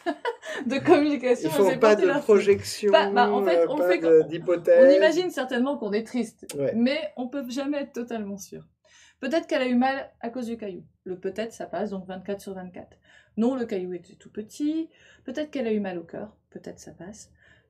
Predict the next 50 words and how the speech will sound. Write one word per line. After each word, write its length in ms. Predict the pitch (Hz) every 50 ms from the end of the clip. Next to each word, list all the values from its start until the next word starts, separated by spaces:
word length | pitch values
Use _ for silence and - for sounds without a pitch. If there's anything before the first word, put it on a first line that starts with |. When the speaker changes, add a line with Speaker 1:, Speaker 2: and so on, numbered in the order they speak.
| _ _ _
Speaker 1:
Autre 160 | 247 247 247
conséquence, 540 | - 262 247 - 262 254 269 254 247 240 -
nous 80 | 247
n'avons 260 | 240 233 233 214 214 208
pas 140 | 214 208
terminé 360 | 202 - 202 196 190 190 185 185
notre 240 | 180 175 - _
cours. 400 | _ - 240 240 269 302 302 - _ _ _ _ _ -
On 220 | 226 233 226 226
s-, 140 | 214 - - -
on 100 | 233 233
s'est 160 | 233 - 254
disputé 480 | 214 220 233 - - 233 220 233 233 220
et 60 | 214
insulté 360 | 202 202 - - 202 196 -
en 60 | 190
récréation. 840 | 185 185 185 - 180 180 180 175 - - 208 220 233 247 277 285 - -
On 140 | 226 220 220
a 40 | 214
accusé 360 | 214 208 - 208 202 220 214
tous 120 | - -
les 100 | 214 208
garçons. 640 | 190 185 190 - - - 208 208 220 233 254 277 - - _ _ _
On 100 | - 226
a 80 | 214 214
traité 260 | 214 - 214 214 214
les 100 | 202 196
filles 200 | 196 - - 202
de 40 | 202
menteuses. 640 | 190 180 175 - 196 190 190 208 233 247 240 262 - _ _ _ _ _ _ _ _
Vous 160 | 208 214 220
êtes 140 | 233 214 190
déçus 320 | 208 214 214 - 233 220
de 60 | 208
nous. 160 | 190 160 151 147 - _ _ _ _ _ _ _ _ _ _ _ _ _ _ _ _ _ _ _ _ _ _
En 140 | - - 208
ce-, 140 | 208 - -
donc 340 | - 190 175 - 175 175 180
après, 200 | 190 - 240 247
je 40 |
leur 140 | 226 208 196
demande 340 | 190 202 214 240 269 285 277
Speaker 2:
Que 80 | 247 247
des 240 | 240 202 220 214
constats 720 | 208 - - 208 202 202 - - 202 185 185 185 190 196 202
Speaker 1:
Que 140 | 320 339 294
des 160 | 320 320 302
constats. 340 | - 262 262 - - - -
Donc 160 | - 226 233
ça, 240 | - 427 359 359